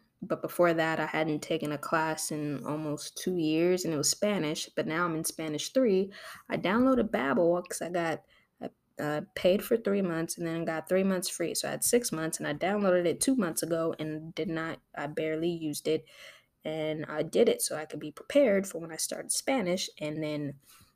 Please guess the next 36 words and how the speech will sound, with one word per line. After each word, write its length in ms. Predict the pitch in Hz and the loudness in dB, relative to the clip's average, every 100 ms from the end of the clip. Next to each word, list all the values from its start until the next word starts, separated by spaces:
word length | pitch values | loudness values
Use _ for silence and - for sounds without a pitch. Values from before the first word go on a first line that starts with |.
| _ - | _ -10
here 300 | - - 175 | -6 2 2
I 100 | 170 | 2
am. 400 | 160 - - - - _ _ - _ | 0 -2 -6 -8 -12 _ _ -20 _
This 180 | - 160 | -10 -6
is 80 | 175 | -4
my 100 | 156 | -2
second 400 | 151 185 196 220 | 2 2 2 0
week. 340 | 180 240 - _ _ _ _ _ _ | 2 0 -6 _ _ _ _ _ _
No, 220 | 156 139 | -6 -6
this 240 | 143 - - | -2 -2 -4
is 140 | - - _ _ _ _ _ | -8 -20 _ _ _ _ _
my, 400 | - 156 - - - _ _ - | -8 -6 -6 -10 -14 _ _ -4
oh 120 | 185 | 0
no, 260 | 190 247 165 | 2 2 0
this 200 | 170 202 | -2 -4
is, 160 | 196 - _ _ _ _ _ _ _ _ _ _ _ _ _ _ | -6 -10 _ _ _ _ _ _ _ _ _ _ _ _ _ _
I 80 | 196 | -8
think 240 | - 175 | -4 -2
this 180 | 349 349 | 0 0
is 60 | 349 | 2
my 160 | 311 302 | 0 0
third 220 | - 302 - | 0 0 0
week. 240 | 196 254 - - - 226 - - | 0 0 -4 -10 -8 -8 -6 -6
<laughs> 600 | - - - - - - | -6 -6 -8 -8 -4 2
I 120 | 190 | 4
barely 400 | 190 185 214 190 | 6 4 4 2
did 240 | 180 175 | 2 2
any 220 | 170 165 | 2 0
of 100 | 165 | 0
the 80 | 160 | 0
homework 460 | 160 165 156 156 - | -2 -4 -4 -6 -2
last 300 | 156 147 - | -2 -2 -2
week. 180 | 123 - | -4 -4
The 80 | |
first 420 | 147 - 247 247 - | 0 6 6 4 0
week, 200 | 165 | 0